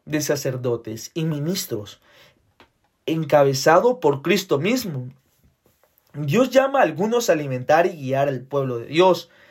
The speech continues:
Hebreos trece siete dice: "Acuérdense de sus dirigentes que les comunicaron la palabra de Dios.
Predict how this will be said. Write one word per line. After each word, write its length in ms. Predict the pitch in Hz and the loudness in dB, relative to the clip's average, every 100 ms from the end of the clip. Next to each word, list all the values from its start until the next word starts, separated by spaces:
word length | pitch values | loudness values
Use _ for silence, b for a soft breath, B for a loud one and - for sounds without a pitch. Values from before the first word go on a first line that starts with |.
| b b b | b b b
Hebreos 480 | 214 247 311 339 - | 0 2 0 0 -2
trece 300 | 247 247 233 | -4 -4 -6
siete 400 | 196 190 185 175 | -4 -4 -2 -4
dice: 400 | 226 - 120 120 b b b b | -4 -8 -10 -12 b b b b
"Acuérdense 880 | 156 - 151 175 180 208 214 208 185 | -4 -2 4 6 6 2 0 4 6
de 160 | 165 | 6
sus 400 | 165 240 247 226 _ _ - | 2 0 0 0 _ _ -10
dirigentes 1000 | 170 180 156 135 233 254 - 131 135 - b b | -4 -2 -2 4 4 4 0 -4 -4 -10 b b
que 140 | - 156 | 0 2
les 160 | 147 | 2
comunicaron 680 | - 139 135 127 143 151 190 | 0 -4 -4 0 4 4 4
la 140 | 170 | 2
palabra 340 | 131 123 117 120 | 2 0 0 0
de 100 | 123 | 2
Dios. 380 | 175 202 175 | 4 4 4